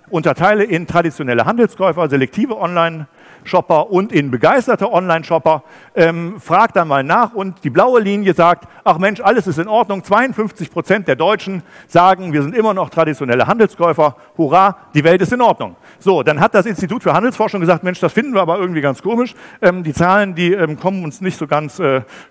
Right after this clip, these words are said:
koscher vor, ähm, wir unterteilen das jetzt nochmal in Personen unter dreißig und in Smart Natives,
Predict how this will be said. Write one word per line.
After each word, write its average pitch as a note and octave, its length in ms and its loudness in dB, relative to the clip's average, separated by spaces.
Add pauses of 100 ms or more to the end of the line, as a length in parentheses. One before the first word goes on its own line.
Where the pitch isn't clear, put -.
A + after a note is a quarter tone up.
koscher A3+ 320 0
vor, G3+ 320 0 (260)
ähm, F#3+ 320 0
wir F#3 400 0
unterteilen F#3+ 500 2
das G3+ 140 2
jetzt F#3+ 160 0
nochmal F3 380 2
in F3 340 -2 (300)
Personen G3 560 0
unter A#3+ 340 0
dreißig F#3+ 600 2
und F#3 160 -4
in B2+ 120 -4
Smart C#3 300 0
Natives, A3+ 540 -2